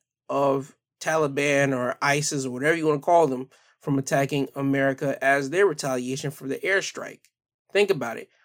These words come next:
We are not, uh, dealing with,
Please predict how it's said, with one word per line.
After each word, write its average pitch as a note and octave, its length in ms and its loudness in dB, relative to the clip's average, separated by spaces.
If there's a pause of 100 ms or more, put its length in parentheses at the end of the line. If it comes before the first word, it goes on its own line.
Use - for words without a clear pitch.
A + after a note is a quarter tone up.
(140)
We D#3 220 2
are F#3 120 4
not, E3+ 380 -2 (540)
uh, C#3+ 140 0
dealing D#3 420 -2
with, C3 220 0